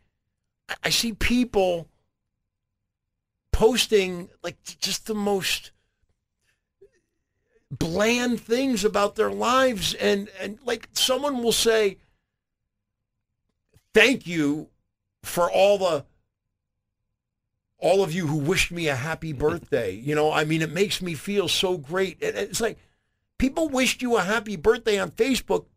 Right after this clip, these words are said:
Speaker 1: because your birthday popped up on their Facebook page when they signed on.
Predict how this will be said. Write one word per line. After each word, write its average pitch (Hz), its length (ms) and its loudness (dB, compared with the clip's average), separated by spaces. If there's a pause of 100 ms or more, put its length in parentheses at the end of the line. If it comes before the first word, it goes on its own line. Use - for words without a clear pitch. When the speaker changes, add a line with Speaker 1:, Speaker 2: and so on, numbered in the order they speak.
Speaker 1:
because 208 380 2
your 254 140 0
birthday 220 560 0
popped - 460 -2
up 262 260 0
on 185 120 0
their 190 140 -2
Facebook 226 580 0
page 165 320 -4
when 190 160 2
they 220 140 4
signed 226 400 2
on. 285 340 2